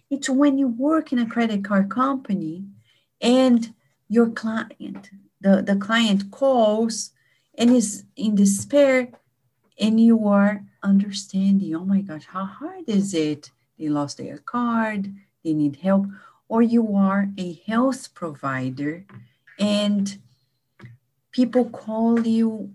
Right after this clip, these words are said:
and they want your attention, your understanding, your fraternity. Sometimes it's when you're going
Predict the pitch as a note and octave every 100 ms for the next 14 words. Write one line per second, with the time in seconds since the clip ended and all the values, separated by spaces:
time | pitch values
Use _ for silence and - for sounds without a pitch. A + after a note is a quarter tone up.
0 | - G3+ G#3 G3 G3 F#3+ G#3 G3 G3 E3+
1 | D3 - - F#3+ F#3+ F#3+ - F3+ E3+ D#3+
2 | D#3+ D#3 D3 - - E3 E3 E3 D#3 D3+
3 | D3+ D3 D3 _ _ _ _ _ - E3+
4 | E3+ - E3+ D#3+ D#3 D#3 D#3+ _ - -
5 | A#3+ A3+ A#3 A#3 A3+ A3+ - _ _ _
6 | _ - A#3 - G#3 A3+ A3 A3 A3 G3+
7 | G3+ G#3 G#3+